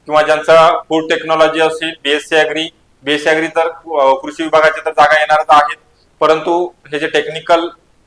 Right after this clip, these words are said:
टेक्निकल ग्रॅज्युएट स्टुडंट आहेत त्यांच्याकरिता परत एकदा ग्रुप बी आणि ग्रुप सी ची जाहिरात एफडीए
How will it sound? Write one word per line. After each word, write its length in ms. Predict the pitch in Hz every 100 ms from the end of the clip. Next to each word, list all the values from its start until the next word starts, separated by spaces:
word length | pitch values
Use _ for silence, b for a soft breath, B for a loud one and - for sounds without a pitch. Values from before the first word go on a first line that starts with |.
| _ _ _ _ _ _ _ _ _ _ _ _ -
टेक्निकल 580 | 147 156 160 175 175 180 - _ _ _ _ _ _ _ _ _ 143 127
ग्रॅज्युएट 320 | 143 151 165
स्टुडंट 400 | - 165 160 165
आहेत 280 | 165 156 143
त्यांच्याकरिता 920 | - 147 147 156 160 - - - - _ _
परत 380 | - 165 175 180
एकदा 280 | 175 156 170
ग्रुप 320 | 165 160 165 165
बी 80 |
आणि 160 | 170 170
ग्रुप 260 | 160 160 -
सी 140 | 160
ची 200 | - 160
जाहिरात 640 | 151 147 143 165 - -
एफडीए 460 | 139 - 156 160